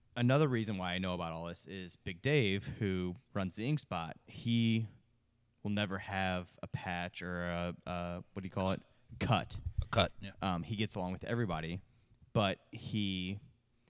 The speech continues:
Speaker 1: if he <clears throat> organizes a run for a charity or whatever it is, he will let everyone know. So basically, if you go through someone's area, you have to call the leader of their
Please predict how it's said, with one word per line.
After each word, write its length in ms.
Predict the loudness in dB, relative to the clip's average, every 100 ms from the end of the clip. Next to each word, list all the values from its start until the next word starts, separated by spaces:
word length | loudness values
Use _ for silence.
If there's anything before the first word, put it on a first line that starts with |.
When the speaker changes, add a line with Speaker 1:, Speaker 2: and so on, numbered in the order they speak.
| _ _
Speaker 1:
if 160 | -6 -2
he 600 | 0 2 2 0 -2 -6 _ _ _ _ _ _ _ _ -16
<clears throat> 40 | -12 -6 -6 -6 -8 -18 _ _ 0
organizes 640 | 2 4 4 4 2 2
a 400 | 2 2 2 0 -4 -6
run 420 | 4 6 8 4 2
for 160 | -2
a 80 | -4
charity 420 | 0 2 2 2
or 60 | 2
whatever 260 | 2 0
it 80 | 2
is, 340 | 4 4 0 -10 -20 _ _
he 300 | 0 2 6
will 440 | 6 6 6 4
let 160 | 0 0
everyone 400 | -2 2 2 2
know. 280 | 0 -2 -4 -14 _ _
So 160 | -2 2
basically, 360 | 2 2 2
if 100 | 2
you 100 | 0
go 280 | 2 4 4
through 180 | 4 0
someone's 340 | 2 2 0
area, 440 | -2 0 2 2 0 _ _ -2
you 140 | 0
have 260 | 2 0 0
to 80 | -8
call 640 | -2 2 4 4 2 -2 -12 _ _ _ _ _ _ _
the 100 | -6 -2
leader 360 | 0 0 2
of 140 | 0 0
their 400 | 2 2 0